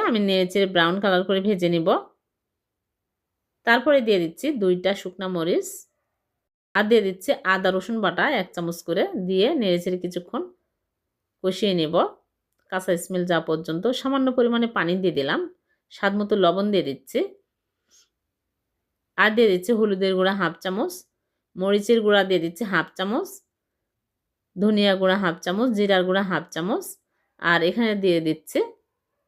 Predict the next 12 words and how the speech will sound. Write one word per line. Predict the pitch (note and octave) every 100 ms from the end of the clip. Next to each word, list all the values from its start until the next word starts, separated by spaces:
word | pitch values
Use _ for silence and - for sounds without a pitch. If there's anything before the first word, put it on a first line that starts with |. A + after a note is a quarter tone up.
| _
গরম | E3 F#3 G3+
মশলার | A3 A#3 A#3+ G#3
গুঁড়া | F3+ F3+ E4
হাফ | A3 F3+ -
চামচ, | C#3 B2+ B2 - - F3
দিয়ে | F#3 G3 E4+
আমি | G#4 A3 F#3
ভালো | F#3 F#3 F3+
করে | F#3 A3 - _ _ _ _
মশলা | E3+ F3+ F3+ - A3+ D4+
কষিয়ে | F3+ F3+ F#3
নিব। | D#3+ D#3